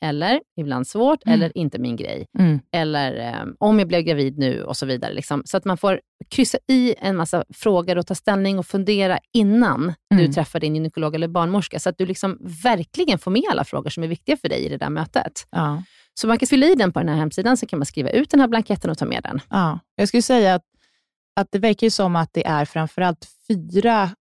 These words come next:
Speaker 2: kategorier som
Speaker 1: Mm.
Speaker 2: är väldigt viktiga. Och sen
Speaker 1: Mm.
Speaker 2: så, sen så spelar det ju in vad du har tagit innan och hur det har funkat för dig och
Speaker 1: Mm.
Speaker 2: sådär, och din historik.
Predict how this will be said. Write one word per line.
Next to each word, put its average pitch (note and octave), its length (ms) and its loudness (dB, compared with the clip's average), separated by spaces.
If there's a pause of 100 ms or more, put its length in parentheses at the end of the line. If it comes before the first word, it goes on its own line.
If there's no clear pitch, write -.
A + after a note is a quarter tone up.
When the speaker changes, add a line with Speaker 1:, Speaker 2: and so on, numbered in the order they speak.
(120)
Speaker 2:
kategorier C3 720 0
som A3 220 0
Speaker 1:
Mm. G#3 120 4
Speaker 2:
är C#3+ 180 2
väldigt C#3 380 -2
viktiga. F#3+ 560 0
Och F3 60 -2
sen G#3 100 2
Speaker 1:
Mm. F#3+ 160 6
Speaker 2:
så, E3 420 2
sen F3 240 0
så F3 140 0
spelar E3 300 0
det D3 80 2
ju C#3 100 0
in C#3 160 2
vad C3+ 120 0
du C3 60 2
har C3+ 60 0
tagit C3+ 320 -6
innan D3 500 -2
och C3 60 0
hur C#3 80 -2
det D3+ 180 -2
har C#3+ 60 0
funkat C#3 420 -4
för - 120 -6
dig - 260 0
och G#3 60 2
Speaker 1:
Mm. F#3+ 120 4
Speaker 2:
sådär, B2 260 0
och - 60 -2
din C#3 140 0
historik. D3+ 460 2